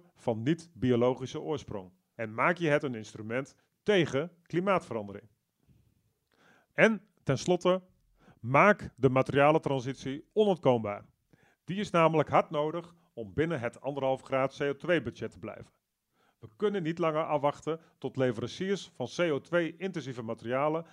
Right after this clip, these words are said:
uit eigen beweging een complete sector hebben vergroend. Halveer het gebruik van primaire grondstoffen van niet-biologische oorsprong via een wettelijke verplichting per tweeduizend dertig.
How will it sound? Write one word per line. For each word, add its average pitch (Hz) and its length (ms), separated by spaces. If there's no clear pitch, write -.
uit 117 300
eigen 190 340
beweging 147 540
een 120 140
complete 143 460
sector 135 400
hebben 131 200
vergroend. 123 480
Halveer 196 720
het 131 180
gebruik 156 440
van 135 200
primaire 135 420
grondstoffen 160 680
van 117 320
niet-biologische 127 1040
oorsprong 156 560
via 135 320
een 123 140
wettelijke 156 400
verplichting 123 600
per 147 240
tweeduizend 135 500
dertig. - 440